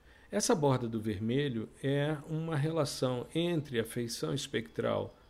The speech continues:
na região do vermelho e a subida pro infravermelho próximo, ou seja, seria o final da região do vermelho. E ela é extremamente importante pra você entender a dinâmica da vegetação. Não é à toa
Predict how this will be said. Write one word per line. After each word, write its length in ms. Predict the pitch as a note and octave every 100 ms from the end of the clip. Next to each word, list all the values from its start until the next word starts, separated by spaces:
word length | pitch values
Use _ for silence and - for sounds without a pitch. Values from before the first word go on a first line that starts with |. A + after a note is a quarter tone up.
| -
na 140 | A#2+
região 480 | C3 B2+ A#2+ G#2 A2
do 120 | G#2+
vermelho 600 | G#2 G#2+ G2+ B2 F3+ F3
e 80 | D3
a 60 | D#3
subida 600 | - F#3 C3+ C#3 G3 D#3
pro 180 | - C#3
infravermelho 680 | C3 C3+ C3 B2 C3 C3+
próximo, 460 | C3 A#2 A2 G#2 -
ou 60 | B2+
seja, 260 | C#3+ B2
seria 280 | A2+ D#3 E3+
o 40 |
final 480 | D3 E3 B2+ D3 E3+
da 100 | C3+
região 580 | G#2+ A#2 A2 A2 A2 A#2 - - - - -
do 200 | A#2 A#2
vermelho. 580 | A2+ A#2+ A2 G#2+ A#2 A2
E 140 | D#3
ela 160 | A3 C4
é 40 |
extremamente 840 | G#3 - - F#3 A3 E3+ D#3+ D3 C3+
importante 600 | - - - C3 C#3+ C#3
pra 140 | A#2+
você 300 | A#2 A#2+ -
entender 400 | B2 C3 A#2+ A#2+
a 60 | B2+
dinâmica 680 | B2 A#2+ A#2+ B2+ B2 C3+ C3+ - - - -
da 100 | A#2
vegetação. 680 | A#2 A#2 C3+ D#3+ D#3 C3+ C3
Não 200 | A2+ A2+
é 80 | A#2+
à 80 |
toa 540 | A#2 - C#3 D#3 A#2